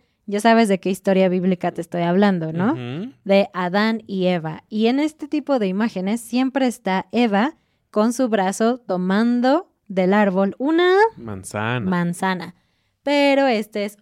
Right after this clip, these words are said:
Speaker 1: otro mito que seguramente algunas personas sí conocen que es un mito, pero por experiencia te digo que no toda la gente lo sabe.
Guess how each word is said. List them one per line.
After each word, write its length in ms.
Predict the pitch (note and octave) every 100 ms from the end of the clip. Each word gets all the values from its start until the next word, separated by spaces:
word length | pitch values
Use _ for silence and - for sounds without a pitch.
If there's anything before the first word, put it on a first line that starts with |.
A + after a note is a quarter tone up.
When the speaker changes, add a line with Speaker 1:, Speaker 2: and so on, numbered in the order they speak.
| _
Speaker 1:
otro 380 | A3+ A#3 A3 A3
mito 400 | G#3+ G#3 F#3+ G3+
que 300 | F3 E3 -
seguramente 640 | A3 C4 F4+ C4+ G#3+ G#3+
algunas 400 | G3+ F3+ F#3 F#3+
personas 480 | - F3 F3+ F3+ F#3
sí 400 | - G3 G3 - _
conocen 560 | F#3 F3+ G#3+ A#3 G3+
que 140 | F3+ E3+
es 100 | E3+
un 180 | G3 G#3+
mito, 360 | A3 A3 F3+ - _ _ _
pero 280 | A#3+ D#4
por 120 | D#4+ G#3+
experiencia 640 | G3+ - F#3 F#3+ G3 A3
te 180 | A3 F3
digo 380 | G3 F#3 F3+ C4+ _ _ _
que 120 | - G#3
no 280 | A3+ C#4+
toda 200 | C#4+ B3+ A#3
la 140 | F#3
gente 400 | F3+ F3+ F3 F#3
lo 200 | F#3 F#3+
sabe. 440 | - B3+ B3+ E3+